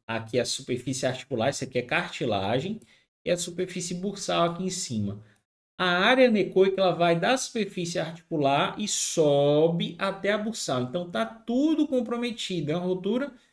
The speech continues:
de espessura total ou transfixante. No trans, a gente vê aqui a cortical humeral, vê a cartilagem e a rotura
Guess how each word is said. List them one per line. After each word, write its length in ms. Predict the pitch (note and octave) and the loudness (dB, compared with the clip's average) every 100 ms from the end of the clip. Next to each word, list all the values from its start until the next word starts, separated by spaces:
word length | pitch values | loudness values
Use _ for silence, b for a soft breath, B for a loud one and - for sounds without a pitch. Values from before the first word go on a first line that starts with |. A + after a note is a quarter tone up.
| B _ F#3 | B _ -6
de 60 | |
espessura 560 | G3 - G3+ G3 G3+ G3+ | -4 -2 -2 0 -2 -2
total 500 | G#3+ G3 F#3+ F#3 G3 | -4 -4 -2 0 0
ou 100 | F#3+ | 0
transfixante. 1120 | F#3 G3 G3 G#3+ F#3+ - D#3+ B2 - - _ b b _ _ | -2 -2 -4 -8 -6 -2 0 -2 -4 -10 _ b b _ _
No 280 | G#3+ E4 E4+ | 4 4 6
trans, 600 | G#3+ B3 C#4+ G#3 - - | 4 4 4 2 0 -2
a 80 | F3+ | 0
gente 300 | G3 G3+ F3 | 0 -2 0
vê 180 | F3 | 2
aqui 540 | G3+ F#3+ E3 C#3 C3 - - | 2 0 -2 -2 -2 -8 -6
a 120 | D#3+ | -4
cortical 560 | E3 D3+ - D3 B2 A#2 | -2 -4 -6 0 2 4
humeral, 580 | E3+ F3 E3+ G3+ - | 2 2 4 4 0
vê 320 | D#3 D3 G#3 A#3+ | -6 0 4 4
a 80 | |
cartilagem 880 | A#3 D#3+ D3+ - F#3+ E3 F3 F#3 A#3 - b b b _ - | 2 -2 -6 -2 2 4 4 2 -2 -10 b b b _ -4
e 160 | A#3 | 4
a 80 | A3+ | 4
rotura 720 | G#3 G#3 - F3 F#3 G#3+ - | 4 2 4 6 6 4 -4